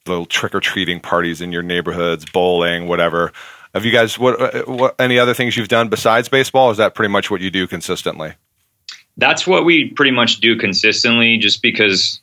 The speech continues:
Speaker 2: you know, we, we kinda, we struggled the first year with it, then we got better, then we got better, and then we got better. And so we have it down pretty well.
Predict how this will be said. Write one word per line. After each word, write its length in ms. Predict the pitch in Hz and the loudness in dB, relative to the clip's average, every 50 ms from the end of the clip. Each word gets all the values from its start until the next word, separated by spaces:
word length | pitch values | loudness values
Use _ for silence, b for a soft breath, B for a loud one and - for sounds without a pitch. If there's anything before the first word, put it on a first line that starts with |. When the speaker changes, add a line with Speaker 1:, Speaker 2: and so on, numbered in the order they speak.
| _ - | _ -2
Speaker 2:
you 140 | 107 107 | 0 2
know, 180 | 104 98 95 90 | 2 2 2 2
we, 300 | 92 101 104 98 85 - | 2 2 2 0 0 -2
we 200 | 95 104 104 98 | -2 0 0 0
kinda, 500 | 95 - 110 110 107 104 98 98 95 98 _ _ _ _ _ _ _ _ _ _ _ _ _ - | 2 0 0 2 2 2 2 0 0 -2 _ _ _ _ _ _ _ _ _ _ _ _ _ -2
we 80 | - 113 | 2 2
struggled 480 | 101 - - 135 127 123 120 127 127 | 2 4 4 4 4 4 4 2 2
the 80 | 110 104 | 2 0
first 380 | - - 113 113 113 110 - | -2 0 2 2 2 2 2
year 180 | - 120 117 113 | 2 2 2 4
with 200 | 117 117 117 - | 4 2 4 4
it, 240 | 120 110 107 95 92 | 4 2 2 2 0
then 100 | 104 107 | 0 0
we 100 | 107 104 | 2 2
got 220 | 101 104 90 92 | 2 2 0 2
better, 480 | 92 95 98 101 101 101 98 98 90 80 | 0 0 2 2 2 2 2 2 0 0
then 140 | 95 98 98 | -2 0 0
we 80 | 98 | 2
got 200 | 95 98 87 - | 2 2 0 2
better, 300 | 95 92 92 90 92 92 | 2 2 2 2 2 0
and 80 | 92 90 | 0 0
then 60 | 90 | -2
we 80 | 90 90 | 0 0
got 180 | 92 90 87 | 0 0 2
better. 180 | - 92 90 92 | 2 2 2 2
And 120 | 95 92 | 0 0
so 120 | - 104 101 | 0 -2 0
we 140 | 90 95 | 2 4
have 140 | 101 98 95 | 2 4 2
it 140 | 95 - - | 0 -2 -2
down 320 | - 92 90 90 92 95 92 | -2 0 0 0 -2 -4 -4
pretty 200 | - 107 95 87 | -4 -2 -2 -2
well. 440 | 85 87 85 87 92 95 95 - | 0 2 2 2 2 0 -2 -6